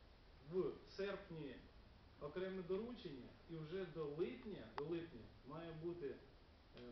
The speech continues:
надані узагальнені пропозиції в Кабінет Міністрів України. Що зроблено? Нарешті, як насмішка, першого квітня створена комісія по узгодженню питань, пов'язаних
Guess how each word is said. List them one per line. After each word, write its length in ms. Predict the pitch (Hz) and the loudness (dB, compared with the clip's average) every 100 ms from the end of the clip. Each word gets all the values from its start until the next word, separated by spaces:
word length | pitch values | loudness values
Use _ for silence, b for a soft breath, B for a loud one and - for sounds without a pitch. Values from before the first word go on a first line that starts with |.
| 151 | 0
надані 400 | 180 156 143 147 165 | 0 2 0 -2 -4
узагальнені 800 | 147 160 180 185 156 147 135 117 - - | -2 0 2 2 2 0 0 -2 -6 -2
пропозиції 920 | 160 156 147 - 226 233 185 139 113 - - - | 0 0 -2 0 -2 -2 -2 -2 -4 -8 -12 -4
в 40 | |
Кабінет 400 | 135 156 180 175 | -2 2 2 2
Міністрів 460 | 160 170 - 170 165 | 2 0 2 0 2
України. 420 | 185 165 127 107 - - - - | 2 2 0 -4 -10 -14 -16 -4
Що 140 | 214 214 | 0 2
зроблено? 440 | 185 147 117 110 - - - - - - - - - - - - - - - | 4 4 2 -4 -8 -10 -14 -14 -14 -14 -14 -12 -12 -12 -12 -12 -12 -14 -6
Нарешті, 640 | 139 165 196 233 - 180 156 143 - - - - - - 147 | 2 4 4 2 0 -2 -4 -4 -10 -14 -14 -14 -14 -6 -2
як 160 | 170 | -2
насмішка, 520 | 175 - 165 135 - 123 | -2 -2 -2 -2 -4 -4
першого 440 | 170 180 - 147 - | -2 -2 -2 -4 -2
квітня 480 | 175 196 160 143 131 | -4 -2 -2 -4 -4
створена 640 | - 156 165 160 151 131 - | -4 -2 0 0 0 -2 -2
комісія 600 | 156 151 196 214 180 127 98 - - | -2 2 2 0 0 0 0 -4 -6
по 80 | 156 | -2
узгодженню 640 | 165 160 165 180 147 139 | -2 2 6 6 6 -4
питань, 520 | 123 131 - 190 233 220 - - - - - | -4 -4 0 0 0 -4 -8 -12 -10 -10 -4
пов'язаних 580 | 139 135 190 190 185 160 | -2 0 2 2 0 -2